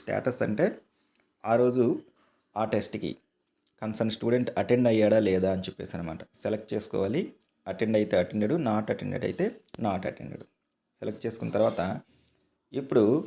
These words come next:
స్టేటస్ అటెండెడ్ సెలెక్ట్ చేసుకోగానే ఆటోమేటిక్‌గా మనకి ఇలా డిస్‌ప్లే అవుతూ ఉంటాయి, శాంపుల్ నెంబర్ అని చెప్పేసి. ఇంతకుముందు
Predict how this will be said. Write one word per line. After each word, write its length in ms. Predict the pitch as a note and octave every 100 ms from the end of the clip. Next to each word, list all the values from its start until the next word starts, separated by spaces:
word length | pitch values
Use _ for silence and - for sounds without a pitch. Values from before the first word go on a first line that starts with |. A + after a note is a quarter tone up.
| - _ _ _ _ _ _ _ _ _ _ _
స్టేటస్ 540 | - - B2 B2+ D#3+ - G#2+
అటెండెడ్ 340 | A2+ C3+ B2+ A#2+
సెలెక్ట్ 200 | A2 A#2+
చేసుకోగానే 520 | A2 - A2+ A2+ G2+ G2+
ఆటోమేటిక్‌గా 520 | G#2 A#2+ A2 A2 G#2+ G#2
మనకి 260 | G#2+ G2+ F#2+ A#2 - _ _
ఇలా 140 | G#2+ G#2 G2
డిస్‌ప్లే 220 | - A2+
అవుతూ 160 | G2 F#2 D#2+
ఉంటాయి, 260 | A1+ - - -
శాంపుల్ 380 | G#2 A2 A#2 A2+ F#2+
నెంబర్ 200 | F#2 F2+
అని 100 | E2
చెప్పేసి. 320 | - - - - _ _ _ _ _
ఇంతకుముందు 400 | B2 A#2+ C3 D#3